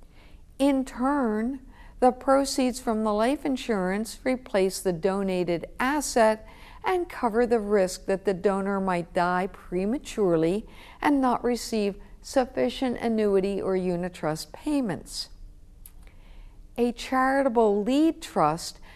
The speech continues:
can also be a good way to transfer wealth to family beneficiaries. For this to happen, the after-tax growth on the C L T's property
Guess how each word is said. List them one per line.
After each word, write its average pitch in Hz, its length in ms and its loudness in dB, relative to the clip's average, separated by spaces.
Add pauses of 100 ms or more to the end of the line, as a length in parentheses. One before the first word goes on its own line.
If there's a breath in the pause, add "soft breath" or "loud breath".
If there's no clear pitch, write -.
(180 loud breath)
can - 240 0
also 302 340 4
be 190 200 2
a 180 60 2
good 208 280 2
way 165 200 4
to 165 120 -4
transfer 226 600 -4
wealth 175 400 0
to 185 140 -6
family 170 400 -2
beneficiaries. 165 1160 -4 (680 soft breath)
For 269 140 2
this 349 300 2
to 330 100 0
happen, 180 800 -4 (640 loud breath)
the 247 260 0
after-tax 277 880 -2
growth 196 580 0
on 185 200 -2
the 175 80 -4
C 240 260 0
L 202 160 2
T's 185 320 -4
property 175 680 0